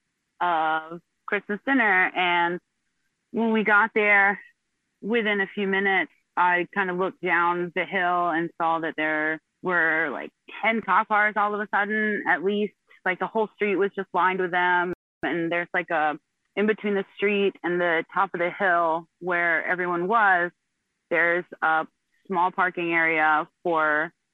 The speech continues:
the tennis courts that are right over there, which are a public park. So I looked over at Matilda and I was like, "Well, I have to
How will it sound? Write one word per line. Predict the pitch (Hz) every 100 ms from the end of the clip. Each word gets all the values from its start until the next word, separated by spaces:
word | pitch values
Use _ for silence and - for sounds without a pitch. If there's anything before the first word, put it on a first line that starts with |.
| _ _ _ -
the | 160 -
tennis | 175 185 214 -
courts | 254 277 -
that | 262 254
are |
right | 262 254 262
over | 254 262
there, | 269 262 269 233 - -
which | 202 -
are | 202 190 - _
a | 190
public | - 269 220
park. | - - 240 208 190 - - _ _ _ _ _ _ -
So | 226
I | 202 202
looked | 214 220
over | 220 214
at | 208
Matilda | 202 226 214
and | 208 202 196 - 190
I | 185 185 180 180
was | 185 -
like, | 185 175
"Well, | 185
I | 170 170 185
have | 175
to | -